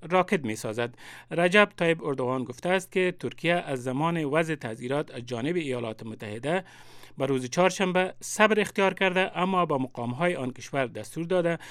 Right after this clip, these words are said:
تا سرمایه‌های وزیر عدلیه و وزیر داخله امریکا را در ترکیه اگر وجود داشته باشد راکد سازند.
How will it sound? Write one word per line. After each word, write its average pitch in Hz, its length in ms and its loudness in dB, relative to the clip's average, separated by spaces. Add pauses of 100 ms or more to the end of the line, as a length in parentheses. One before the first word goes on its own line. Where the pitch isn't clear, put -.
(160)
تا 202 160 8
سرمایه‌های 139 640 0
وزیر 131 400 0
عدلیه 120 320 0
و 139 180 -2
وزیر 156 300 0
داخله 127 480 -2
امریکا 117 380 -4
را 151 120 -2
در 131 160 -6
ترکیه 143 460 -6
اگر 101 240 -8
وجود 104 260 -8
داشته 185 260 0
باشد 180 440 -2
راکد 175 300 4
سازند. 113 440 -4